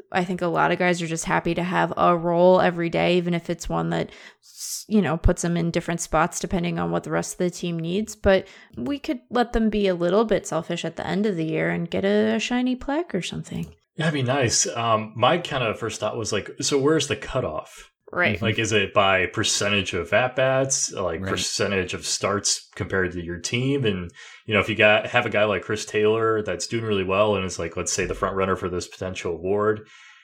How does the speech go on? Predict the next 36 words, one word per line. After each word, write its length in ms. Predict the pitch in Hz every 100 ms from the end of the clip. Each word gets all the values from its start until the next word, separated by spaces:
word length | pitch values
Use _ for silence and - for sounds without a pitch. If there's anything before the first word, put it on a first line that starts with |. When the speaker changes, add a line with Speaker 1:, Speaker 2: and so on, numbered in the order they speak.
| _ _
Speaker 2:
and 180 | 98 98
then 160 | 98
his 180 | 92 104
manager 360 | 101 104 98 110
wants 260 | 101 -
to 60 | 104
start 320 | - 107 107
him, 80 | 127
and 80 | 127
he's 80 | 117
like, 160 | 113
"No, 160 | 127 220
no, 60 | 214
no, 100 | 220
no, 40 | 131
don't 160 | 139 170
start 260 | 151 117
me." 180 | 107 107 - -
Speaker 3:
<laughs> 0 | 233 240 - - - - 208 -
Right. 300 | 113 120 - - - -
<laughs> 0 | 160 - 147 -
Speaker 2:
"I, 240 | 143 160 151
I 20 |
don't, 140 | 180
I 60 | 151
don't 120 | 170
wanna 180 | 165 156
ruin 200 | 160 175
this 160 | 147 151
opportunity, 580 | 143 135 160 196 98
so 140 | 95 135
just, 260 | 127 120
Speaker 3:
<laughs> 120 | 107 92
Speaker 2:
I'll, 180 | 131 139
I'll 100 | 131
just 240 | 180 -